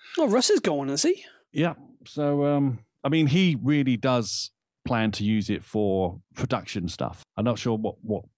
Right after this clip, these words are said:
Speaker 2: kind of production stuff he's gonna plan to use it for, but he does a lot of web design and, and, and various coding things. And he's also a,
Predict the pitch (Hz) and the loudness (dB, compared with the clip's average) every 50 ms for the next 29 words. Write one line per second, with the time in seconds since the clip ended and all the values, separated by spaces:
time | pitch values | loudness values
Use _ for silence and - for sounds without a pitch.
0 | - - - 123 123 113 95 - 95 98 82 - - 92 90 - 98 90 - 95 | -8 -4 -2 0 0 0 -2 -4 -4 -4 -6 -6 -8 -8 -6 -4 -6 -4 -2 -2
1 | 95 92 - - 98 95 90 - 101 98 92 90 - - 95 95 92 - 82 - | -4 -4 -2 -4 -4 -4 -2 -2 -2 -2 -2 -2 -2 -2 -2 -2 -4 -6 -6 -4
2 | - 98 95 95 101 80 95 101 92 113 107 101 92 101 98 90 - 90 - 98 | -4 -4 -2 -2 -2 -2 -2 -2 -2 0 -2 -2 0 -2 -2 -2 -4 -4 -4 -4
3 | 92 - - 90 - 98 92 92 92 92 92 90 85 - - - - - - - | -4 -4 -4 -4 -2 0 0 2 2 2 0 0 -2 -4 -10 -20 -20 -20 -18 -8
4 | - 92 90 90 90 87 - - 92 92 87 85 80 90 98 98 92 90 90 85 | -4 -2 0 0 0 0 -2 -2 -2 0 0 -2 -2 -2 -2 -2 0 0 0 -2
5 | - - - _ - - - - 110 107 104 95 95 95 87 - 95 92 95 95 | -4 -6 -8 _ -16 -8 -4 0 0 0 0 0 0 0 0 0 0 0 0 0
6 | 92 92 113 123 117 120 143 139 - - 127 117 117 | 0 0 0 0 2 2 0 0 0 0 0 0 0